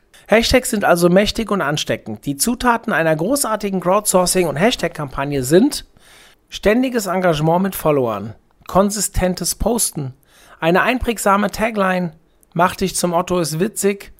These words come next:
und einfach zu merken. Buche Advertorials und Native Ads. Native Ads und Advertorials sind Anzeigen beziehungsweise Artikel,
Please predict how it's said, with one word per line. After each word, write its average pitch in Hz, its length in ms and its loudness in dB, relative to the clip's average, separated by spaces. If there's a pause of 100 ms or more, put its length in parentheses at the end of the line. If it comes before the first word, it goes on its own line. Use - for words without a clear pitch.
(260)
und 202 360 2
einfach 139 300 -6
zu - 180 -4
merken. 123 440 -4 (440)
Buche 277 320 6
Advertorials 202 800 4
und 208 120 4
Native 139 400 0
Ads. - 460 -8
Native 240 400 2
Ads 214 300 0
und 165 80 -2
Advertorials 185 680 0
sind - 140 -4
Anzeigen 196 480 -4
beziehungsweise 156 500 -4
Artikel, 180 480 -4